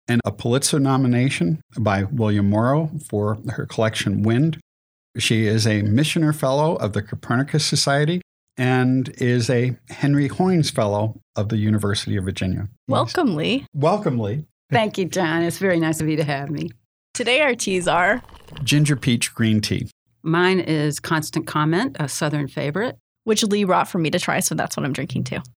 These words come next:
Speaker 2: So, Lee, you help organize a number of community-based projects that bring faculty together across campus. What got you involved in this kind of work in the first place?
Speaker 3: Well, you know what? If I went back to the roots of it all, I have to say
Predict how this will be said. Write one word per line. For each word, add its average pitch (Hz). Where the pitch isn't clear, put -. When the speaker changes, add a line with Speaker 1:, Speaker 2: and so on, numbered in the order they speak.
Speaker 2:
So, 202
Lee, 214
you 226
help 302
organize 208
a 196
number 185
of 202
community-based 185
projects 170
that 180
bring -
faculty -
together 170
across -
campus. -
What 254
got 427
you 220
involved 196
in -
this 170
kind 151
of 160
work 160
in 170
the 165
first 165
place? -
Speaker 3:
Well, 311
you 339
know 359
what? 320
If 220
I 262
went 311
back 349
to 320
the 262
roots 240
of 254
it 240
all, 254
I 185
have 247
to 254
say 214